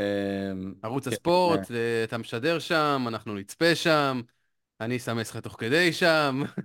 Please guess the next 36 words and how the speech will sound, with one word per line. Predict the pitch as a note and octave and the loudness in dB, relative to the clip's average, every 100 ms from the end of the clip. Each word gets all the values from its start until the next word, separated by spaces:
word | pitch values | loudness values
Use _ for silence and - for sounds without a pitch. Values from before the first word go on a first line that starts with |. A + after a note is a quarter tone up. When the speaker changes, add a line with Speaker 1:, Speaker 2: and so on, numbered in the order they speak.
| G#3 G#3 G3+ G#3 - | 0 2 0 -2 -10
Speaker 1:
<laughs> | _ _ _ _ _ - | _ _ _ _ _ -12
Speaker 2:
אה, | A2 A2 | -4 0
מיטב | A2 A2+ A2 C3+ | 4 4 4 4
המסורת, | D3 B2+ A2 A#2 G2+ F#2+ - | 4 2 2 2 2 -2 -4
כן, | - A2+ G2 | 0 0 0
Speaker 1:
כן, | B2+ B2 | -2 -2
Speaker 2:
חייב. | A2+ G2 | -2 -4
Speaker 1:
כן, | A#2 A2+ G#2+ G2+ | -4 -4 -6 -8
זה, | G#2 A#2 A#2 A#2 | -6 -2 -2 -2
זה, | C#3+ F3 G3+ A3 - | 0 0 -2 -6 -6
אין | G#3+ | -4
מה | A#3+ | -2
לעשות, | G#3 F3+ D3+ | -2 -2 -2
יש | E3 | -2
התרגשות, | E3+ D3 C3+ E3+ D#3+ D3+ C#3 | -2 -4 0 2 2 0 -8
גם | C3 C3+ C3 | 0 2 2
אם | A#2+ | 0
זה | A2+ A2 | -2 -4
אליפות, | G#2+ A2+ G#2+ _ - | -4 -8 -10 _ -16
ככה | - - - - F#2 F2+ | -14 -14 -14 -14 -14 -14
שהיא | - C#3 B2+ | -8 -4 0
לא | C3+ | 2
מלאה, | B2+ A#2 B2+ C#3 C3+ B2 A2+ | 2 2 2 2 0 -4 -6
אני, | G#2 G2+ G2+ | -8 -10 -4
עדיין, | A2+ A#2 G2+ | 0 0 0
זה, | G#2 G2+ | -6 -8
זה | G2+ G2 | -8 -8
רגעי | G2+ A2 A2 | -6 -4 -6
שיא, | - B2 | -4 -4
ומי | G#2+ A2+ | -2 -4
שאוהב | A2+ A2 | -2 -4
שחייה... | G#2+ - G#2 G#2 G#2 G2+ G2 _ _ _ - | -4 -6 -2 0 -2 -4 -6 _ _ _ -14
יצפה. | G#2 - | -6 2
Speaker 2:
תמיד, | A2+ C3 A2+ F#2 - _ - | 6 6 4 2 -14 _ 0
תמיד, | A2+ C3+ | 2 4
גם, | B2 | 4